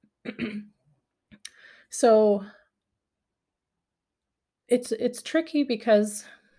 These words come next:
being removed from culture and community and then learning about this later in life,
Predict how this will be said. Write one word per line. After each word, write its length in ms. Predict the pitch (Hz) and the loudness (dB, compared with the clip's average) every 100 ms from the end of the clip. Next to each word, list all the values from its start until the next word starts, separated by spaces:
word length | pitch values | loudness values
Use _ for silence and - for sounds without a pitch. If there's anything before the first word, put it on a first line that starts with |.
| _ _ | _ _
being 240 | - 233 220 | -4 -2 -2
removed 480 | 196 202 208 214 208 | -2 0 2 0 -2
from 240 | 220 190 | -6 -6
culture 720 | - 190 180 - 185 175 180 165 | -6 -6 -6 -6 -4 -4 -6 -10
and 220 | - 180 | -10 -10
community 800 | 180 190 180 170 170 170 180 202 - _ _ _ _ _ _ _ _ _ _ _ | -8 -8 -6 -6 -8 -8 -8 -10 -14 _ _ _ _ _ _ _ _ _ _ _
and 160 | 208 196 | -4 -2
then 260 | 185 190 190 | -2 -4 -4
learning 380 | 196 202 196 | -2 -2 -4
about 340 | 190 185 190 190 | -6 -6 -6 -4
this 220 | 202 - | -6 -4
later 420 | 190 190 196 196 | -4 -4 -4 -4
in 140 | 180 175 | -6 -8
life, 560 | 175 175 175 - - | -8 -8 -8 -12 -20